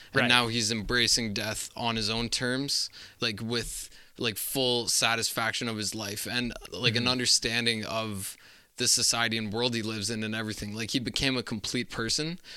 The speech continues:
Speaker 1: and he's like, "Well, I'm done." <laughs>
Speaker 2: Yeah, like,
Speaker 1: Like,
Speaker 2: maybe he
Speaker 1: that's
Speaker 2: went out with some dignity. Like
Speaker 1: Yeah, yeah, like, so much dignity, I think.
Speaker 2: Mm-hmm.
Speaker 1: Like, he made some real human-to-human connections that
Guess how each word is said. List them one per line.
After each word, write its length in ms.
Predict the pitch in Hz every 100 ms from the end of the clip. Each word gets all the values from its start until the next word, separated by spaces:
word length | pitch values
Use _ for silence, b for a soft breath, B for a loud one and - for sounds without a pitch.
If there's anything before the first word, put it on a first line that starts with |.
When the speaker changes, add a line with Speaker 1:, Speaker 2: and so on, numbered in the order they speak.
| B B
Speaker 1:
and 180 | 117 117
he's 180 | 107
like, 160 | 113 113
"Well, 120 | 117
I'm 180 | 120 120
done." 300 | 110 120 110 -
<laughs> 60 | B B B
Speaker 2:
Yeah, 240 | B 247 190
like, 200 | 156 -
Speaker 1:
Like, 100 | 127
Speaker 2:
maybe 120 | 180
he 60 | 185
Speaker 1:
that's 100 | 185
Speaker 2:
went 120 | 185
out 120 | 185
with 100 | 190
some 240 | 196 156 -
dignity. 520 | 135 139 190 240 262 -
Like 140 | 139
Speaker 1:
Yeah, 200 | 156 127
yeah, 300 | 107 120 127
like, 160 | 110 110
so 280 | - 165 165
much 280 | 135 110
dignity, 460 | - 110 107 104 107
I 100 | 107
think. 240 | - 110
Speaker 2:
Mm-hmm. 80 | 95
Speaker 1:
Like, 120 | 170
he 120 | - 131
made 320 | 127 131 117
some 480 | - 127 113 107 107
real 440 | 123 135 135 127
human-to-human 880 | 117 - 139 131 123 110 - 127 120
connections 680 | - 110 120 - 160 160 120
that 180 | 120